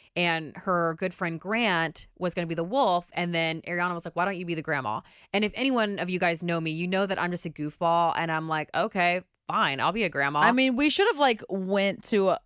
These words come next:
Speaker 2: best costume.
Speaker 1: Yeah.
Speaker 2: And we would have crushed it.
Speaker 1: I know. So I had my chicken nugget costume on underneath of a big giant nightgown. I had glasses.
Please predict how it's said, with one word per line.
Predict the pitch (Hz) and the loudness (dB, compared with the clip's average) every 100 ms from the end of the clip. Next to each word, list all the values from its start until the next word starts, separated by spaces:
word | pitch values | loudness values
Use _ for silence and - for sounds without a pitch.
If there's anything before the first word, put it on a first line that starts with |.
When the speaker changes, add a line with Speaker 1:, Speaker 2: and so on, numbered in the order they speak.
| _ _ | _ _
Speaker 2:
best | 185 180 175 - | -2 0 0 2
costume. | 190 170 - 180 175 | 2 2 0 0 2
Speaker 1:
Yeah. | 180 120 135 - - | 2 0 -2 -12 -2
Speaker 2:
And | 185 185 170 | 0 0 0
we | 180 | 2
would | 180 | 0
have | 170 | -2
crushed | - 170 170 - | -2 0 0 -2
it. | 82 87 | -2 0
Speaker 1:
I | 175 | 0
know. | 165 95 - _ _ _ | 0 -2 -6 _ _ _
So | - | 0
I | 202 | 2
had | 208 214 202 | 2 0 0
my | 180 | -6
chicken | 180 208 233 214 | -6 -6 -4 -2
nugget | 185 175 175 - | 0 0 -2 -4
costume | - 170 - 180 | -2 -2 -2 -4
on | 165 160 - | -2 -2 -2
underneath | 180 208 196 180 180 | -4 -2 -4 -4 -6
of | 170 | -6
a | 156 | -8
big | - 175 | -4 -6
giant | 180 185 196 165 | -2 -2 -2 -2
nightgown. | 170 165 - 165 160 156 | -4 -4 -2 2 2 0
I | |
had | 135 - | -4 -4
glasses. | 190 175 170 185 165 165 | 0 0 0 -2 -2 -2